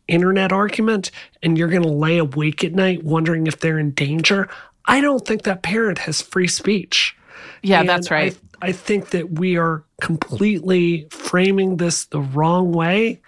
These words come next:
Speaker 2: Yeah.
Speaker 1: And I, I just, I think there's a whole perspective that people that don't face these forces do not understand.
Speaker 2: Yeah, I think that's right. All right.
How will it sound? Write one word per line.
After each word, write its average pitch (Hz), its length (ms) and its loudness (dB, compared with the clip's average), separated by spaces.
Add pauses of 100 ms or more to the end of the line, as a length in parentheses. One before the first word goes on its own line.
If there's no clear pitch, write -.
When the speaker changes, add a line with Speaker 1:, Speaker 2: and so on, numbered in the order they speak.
(240)
Speaker 2:
Yeah. 170 200 0
Speaker 1:
And 170 460 0 (100)
I, 190 180 -6 (120)
I 175 80 0
just, 170 300 0
I 175 80 -2
think 185 320 0
there's 170 200 0
a 147 60 0
whole 180 380 0
perspective 160 800 -4
that 156 160 -4
people 160 320 -2
that 151 180 -4
don't 160 260 -2
face 160 380 0
these 165 360 0
forces 180 540 0
do 160 220 2
not 156 220 2
understand. 147 720 -6 (840)
Speaker 2:
Yeah, 277 180 4
I 262 100 2
think 339 200 -6
that's 311 260 -4
right. 180 360 0 (440)
All 240 120 4
right. 165 280 -2